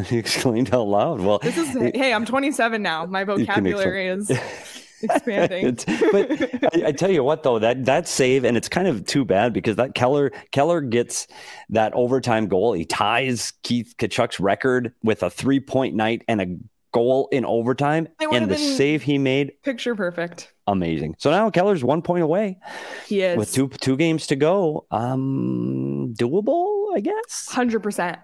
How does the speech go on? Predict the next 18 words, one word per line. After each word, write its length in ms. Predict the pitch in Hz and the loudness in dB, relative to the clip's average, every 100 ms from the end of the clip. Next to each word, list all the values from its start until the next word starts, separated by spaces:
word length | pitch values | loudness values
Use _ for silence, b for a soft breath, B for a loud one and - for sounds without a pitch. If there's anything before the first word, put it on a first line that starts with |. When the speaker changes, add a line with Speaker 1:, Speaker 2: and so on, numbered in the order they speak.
| - | -6
Speaker 2:
I, 100 | - - 220 | -6 -2 0
I 180 | 233 | 2
was 200 | 277 294 | 2 0
worried, 400 | 214 202 185 185 | 0 0 0 0
P 160 | 196 202 | -2 -2
D, 140 | 190 185 | -2 -2
because 420 | 190 196 180 180 | -2 0 -2 0
he 140 | 214 | 0
Speaker 1:
Were 100 | 208 | 2
you 60 | 196 | 4
Speaker 2:
really 60 | |
Speaker 1:
worried 160 | 190 190 | 4 2
the 80 | 185 | 2
Speaker 2:
slowed 180 | 185 90 | 2 2
Speaker 1:
two-point 220 | 107 90 | 0 2
night 180 | 95 85 | 0 2
did 140 | 92 | 2
it? 160 | 101 | 2